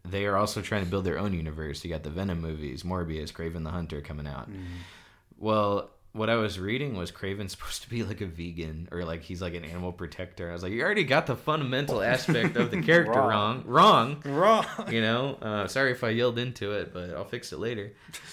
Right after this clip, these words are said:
Speaker 1: But, um, yeah, I was like, "Dude, like, what are we doing?" Like, Morbius sucked.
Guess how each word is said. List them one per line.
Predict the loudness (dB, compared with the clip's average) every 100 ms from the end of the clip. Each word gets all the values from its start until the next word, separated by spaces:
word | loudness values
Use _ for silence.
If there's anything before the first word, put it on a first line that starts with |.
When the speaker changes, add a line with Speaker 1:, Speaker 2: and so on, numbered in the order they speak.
| -8
Speaker 1:
But, | 2 4 4 2 0
um, | -2 0 0 -2 -6 -10 -14 _ _
yeah, | -2 2 2
I | 0 -2
was | -4
like, | -6
"Dude, | -4 -2 0
like, | 0
what | 0
are | -2
we | -2
doing?" | -4 -4 -4 -6 -6 -4
Like, | -2
Morbius | -2 -2 -2 -4
sucked. | -2 -2 -2 -4 -16 -20